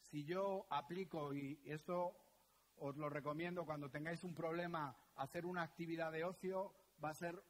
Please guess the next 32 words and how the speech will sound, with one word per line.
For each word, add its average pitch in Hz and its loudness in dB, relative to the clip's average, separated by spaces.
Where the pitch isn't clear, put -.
muy 160 -2
habitual 165 2
que 151 -4
os 131 -2
venga 165 0
la 160 2
solución 151 -4
a 151 0
un 151 0
problema 147 -2
que 135 -2
tenéis 143 -4
en 131 -2
vuestro 135 -4
negocio, 165 0
en 127 -4
vuestros 131 -4
estudios 151 -2
vuestro, 131 -10
o 127 -8
en 123 -6
vuestra 123 -2
vida. 113 -4
Originalidad. 151 2
Para 147 2
tener 165 0
un 196 2
estilo 170 2
propio, 196 2
¿no? 170 -2
Y 147 0
esto 151 2